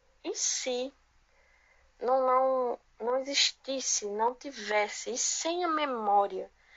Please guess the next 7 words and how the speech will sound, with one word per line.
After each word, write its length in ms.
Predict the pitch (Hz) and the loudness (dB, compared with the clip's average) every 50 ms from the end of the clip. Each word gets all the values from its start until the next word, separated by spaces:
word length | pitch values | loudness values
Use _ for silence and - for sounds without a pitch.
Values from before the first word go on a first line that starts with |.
| - - _ | -20 -20 _
de 160 | - 208 254 254 | -10 -8 -8 -8
que 200 | - - 349 370 | -6 -6 -4 -4
seria 420 | - - - 311 277 240 233 233 | -4 -2 -2 0 0 0 -2 -2
constituído 760 | - - 254 247 - - 240 226 - - 233 220 208 190 202 | -2 -2 -2 0 0 0 -2 -2 -4 -4 -4 -4 -4 -4 -4
o 40 | 233 | -4
ensino 600 | 254 - - - - - - 262 269 269 269 262 | -4 -4 -4 -6 -6 -4 -4 -2 0 0 0 2
histórico? 720 | 254 262 - - - 170 170 - - - - _ - - | 2 2 0 0 0 0 0 0 -2 -6 -12 _ -20 -20